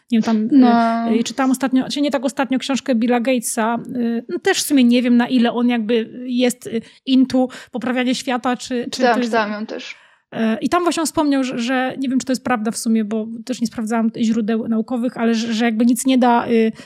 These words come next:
Speaker 1: zredukowanie emisji tam, nie wiem, o pięćdziesiąt procent, tylko że ona się musi jakby zejść do zera. <laughs> No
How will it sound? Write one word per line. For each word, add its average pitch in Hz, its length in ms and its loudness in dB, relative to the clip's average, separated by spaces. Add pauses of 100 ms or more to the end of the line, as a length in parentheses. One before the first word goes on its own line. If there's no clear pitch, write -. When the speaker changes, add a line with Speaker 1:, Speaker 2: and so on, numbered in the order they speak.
(120)
Speaker 1:
zredukowanie 226 680 4
emisji 233 280 4
tam, 226 120 0
nie 226 100 2
wiem, 220 100 -2
o 202 60 -4
pięćdziesiąt 226 360 2
procent, 247 380 -4
tylko 254 220 -2
że 220 80 0
ona 240 60 2
się 247 120 0
musi 247 240 2
jakby 226 200 0
zejść 226 200 2
do 254 100 2
zera. 214 440 0
<laughs> 262 100 -2
No 403 140 4